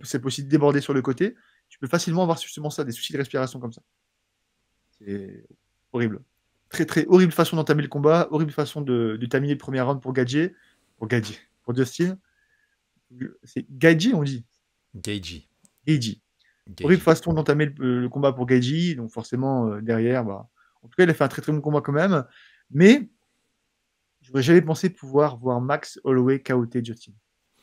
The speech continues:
Speaker 1: J'aurais jamais,
Speaker 2: Alors,
Speaker 1: j'aurais,
Speaker 2: Swayze,
Speaker 1: jamais, jamais, jamais.
Speaker 2: Sweezy, comme tu dis, pas beaucoup peuvent s'en vanter, mais il a knockdown Holloway quand même. Et c'est une première. Il a, Holloway a jamais été mis knockdown, jamais été mis K O non plus tout court.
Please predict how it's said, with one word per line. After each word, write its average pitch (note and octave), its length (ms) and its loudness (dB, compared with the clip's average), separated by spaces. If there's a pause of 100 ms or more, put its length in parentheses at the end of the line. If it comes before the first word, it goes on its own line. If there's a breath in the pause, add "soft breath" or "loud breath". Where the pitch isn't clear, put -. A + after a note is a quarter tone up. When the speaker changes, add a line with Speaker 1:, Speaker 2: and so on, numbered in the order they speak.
Speaker 1:
J'aurais A#2 100 -12
jamais, B2+ 300 0
Speaker 2:
Alors, G2 140 -2
Speaker 1:
j'aurais, C3+ 260 2
Speaker 2:
Swayze, C3+ 80 -2
Speaker 1:
jamais, C#3 180 0
jamais, A#2+ 160 -10
jamais. A2+ 100 -18 (640)
Speaker 2:
Sweezy, A#2 380 -14
comme G2+ 160 -10
tu - 100 -16
dis, G#2+ 160 -12
pas A2 140 -6
beaucoup A2 280 -10
peuvent A2 180 -12
s'en - 160 -10
vanter, F#2 280 -10
mais A#2+ 80 -8
il F#2 60 -6
a E2+ 40 -8
knockdown G#2 460 -8
Holloway F2+ 320 -8
quand E2 120 -16
même. D#2 180 -16
Et F#2+ 60 -16
c'est - 160 -14
une F#2+ 100 -10
première. G2 500 -12
Il G2 120 -10
a, F#2+ 60 -6 (280)
Holloway G2+ 280 -8
a - 20 -8
jamais F#2 220 -8
été G#2 140 -10
mis G2+ 80 -6
knockdown, F#2 500 -8
jamais F#2 360 -8
été F2 180 -14
mis F2 160 -14
K - 120 -8
O F2+ 160 -8
non E2 120 -12
plus D#2+ 140 -16
tout - 120 -20
court. - 260 -14